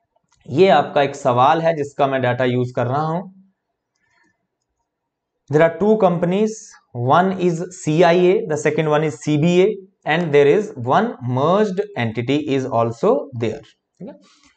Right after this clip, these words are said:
तो पीएटी आपके पास दिया हुआ है, that is earnings तीन हजार छह सौ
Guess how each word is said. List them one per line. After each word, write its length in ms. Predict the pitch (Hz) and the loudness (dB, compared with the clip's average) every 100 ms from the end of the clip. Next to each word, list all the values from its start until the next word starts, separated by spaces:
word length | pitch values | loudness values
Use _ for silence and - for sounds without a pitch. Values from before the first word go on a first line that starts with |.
| _ _ _ _ _ _ _ _ - | _ _ _ _ _ _ _ _ 0
तो 40 | 175 - | 0 4
पीएटी 460 | 208 226 240 233 | 6 6 4 4
आपके 280 | 233 220 220 | 4 4 2
पास 240 | 220 214 190 | 2 2 2
दिया 220 | 196 214 | 2 4
हुआ 220 | 214 208 | 4 4
है, 100 | 208 | 4
that 120 | 185 190 | 4 2
is 80 | 185 147 | 2 2
earnings 400 | 151 180 208 202 - _ | 2 0 -2 -6 -14 _
तीन 180 | 165 185 | 0 2
हजार 520 | 196 180 175 185 190 - | 2 4 4 2 0 -6
छह 180 | 160 | -4
सौ 240 | 156 - | -2 0